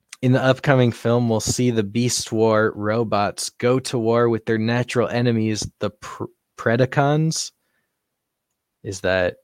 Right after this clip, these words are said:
prehistoric? I don't know. So the Beast Wars versus the Predacons.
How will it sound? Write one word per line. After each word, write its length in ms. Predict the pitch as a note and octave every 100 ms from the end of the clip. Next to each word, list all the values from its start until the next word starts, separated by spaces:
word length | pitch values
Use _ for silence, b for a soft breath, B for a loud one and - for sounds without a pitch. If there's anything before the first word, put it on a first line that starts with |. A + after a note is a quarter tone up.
| _ _ _ _ _ _
prehistoric? 760 | - G#2+ F2+ E2 - - B2 A2+
I 140 | - G#2
don't 160 | F#2+
know. 160 | F2 F#2 - b b b
So 180 | - B2+
the 120 | A2+
Beast 400 | A2 C3+ D3 -
Wars 720 | C#3+ C#3 C3+ C#3 C3+ - - - _ _ -
versus 540 | A#2 A#2+ A2 A#2+ G#2+
the 120 | A2+
Predacons. 960 | - - G#2 G2+ G#2 F#2+ F#2+ G2 -